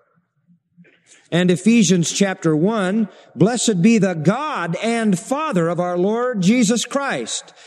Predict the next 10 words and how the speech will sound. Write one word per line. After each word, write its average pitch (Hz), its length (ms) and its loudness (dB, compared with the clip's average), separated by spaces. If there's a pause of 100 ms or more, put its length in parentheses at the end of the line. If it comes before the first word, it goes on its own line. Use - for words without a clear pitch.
(160)
Verse 170 220 0
four, 254 400 -2 (200)
"He 320 440 4
chose 202 640 0
us 180 500 -6 (260)
in 160 480 2 (140)
him." 135 540 0 (1120)
He 254 240 2
chose 123 420 0
us. - 480 -16